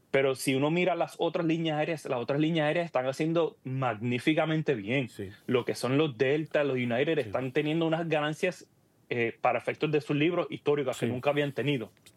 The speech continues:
Speaker 1: So, todas las otras líneas aéreas están, eh, teniendo ganancias, teniendo un revenue inmenso.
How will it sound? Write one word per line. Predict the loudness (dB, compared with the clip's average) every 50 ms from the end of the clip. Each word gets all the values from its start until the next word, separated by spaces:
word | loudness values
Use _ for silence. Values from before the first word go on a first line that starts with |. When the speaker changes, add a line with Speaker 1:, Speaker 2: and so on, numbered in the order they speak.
| _ _ _ _
Speaker 1:
So, | 0 0 0 2
todas | 2 2 2 2
las | 2 2 2 2 0
otras | 0 0 0 0 2
líneas | 0 0 0 0 2 2
aéreas | 2 0 0 -4 -4
están, | -2 -2 -2 -2 -4 -8 _ _ _ _ _ _ _ _ _ 0
eh, | 2 2 2 2 2 0 -2 -4
teniendo | -4 -4 -2 0 2 2 2
ganancias, | 2 2 2 0 -2 -2 -2 0 0 0 0 -2
teniendo | -4 -6 -4 -4 -2 0
un | 0 2
revenue | 2 2 0 0 0 -2 -2 -2
inmenso. | -2 -2 0 2 2 0 0 -2 -2 -2 -2 -2 -2